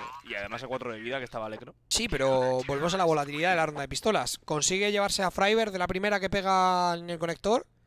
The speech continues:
Speaker 2: Un uno para uno, y no sé si ese tag se queda aguantando ese ángulo o intenta cambiar la posición.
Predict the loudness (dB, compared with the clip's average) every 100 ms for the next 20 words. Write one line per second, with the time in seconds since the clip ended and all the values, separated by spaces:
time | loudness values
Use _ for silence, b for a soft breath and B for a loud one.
0 | _ _ _ _ _ _ _ _ 0 2
1 | 4 4 4 4 2 2 -2 -2 -2 0
2 | -2 -2 0 -2 0 0 2 2 0 0
3 | 0 2 4 4 4 0 -2 -2 0 0
4 | 0 -2 -2 -4 -6